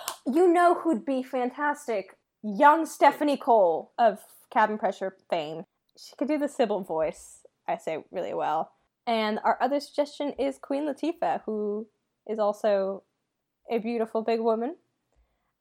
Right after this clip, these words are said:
Uh, I would say that these are all pretty good Sybils, the ones that have been suggested, and I think, uh, I don't think I can pick. What's your take?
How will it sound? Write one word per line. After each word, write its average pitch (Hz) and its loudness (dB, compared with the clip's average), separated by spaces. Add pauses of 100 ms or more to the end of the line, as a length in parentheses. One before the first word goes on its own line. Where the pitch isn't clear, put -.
Uh, 196 2
I 226 2
would 415 0
say 339 -2
that 294 -2
these 302 -4
are 330 -2
all 330 2 (540)
pretty 294 -2
good 285 0
Sybils, 202 -6 (260)
the 214 -2
ones 202 -6
that 202 -4
have 196 -8
been 196 -6
suggested, 196 -8 (200)
and 185 -8 (500)
I 196 0
think, 214 -6 (120)
uh, 214 -4
I 214 -6
don't 196 -10
think 202 -8
I 208 0
can 233 -8
pick. 349 -2
What's 277 -2
your 349 0
take? - -2